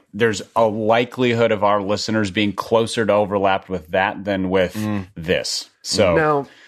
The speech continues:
Speaker 3: you guys are, you guys are both pastors, and I wanna, I wanna lean into this via a follow-up question for a minute. Um, what's the likelihood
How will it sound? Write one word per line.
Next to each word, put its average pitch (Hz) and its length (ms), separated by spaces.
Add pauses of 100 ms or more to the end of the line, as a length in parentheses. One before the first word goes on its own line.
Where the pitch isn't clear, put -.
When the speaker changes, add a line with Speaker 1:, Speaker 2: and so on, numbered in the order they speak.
Speaker 3:
you 175 120
guys 185 280
are, 127 100
you 120 160
guys 135 220
are 123 40
both 98 260
pastors, 87 540
and 90 80
I 90 40
wanna, 92 300 (100)
I 98 40
wanna 101 200
lean 92 240
into 90 180
this 82 240
via 85 260
a 76 40
follow-up 80 460
question 73 340
for 78 120
a 76 60
minute. 73 280 (600)
Um, 82 600 (400)
what's 139 300
the 196 120
likelihood 98 1080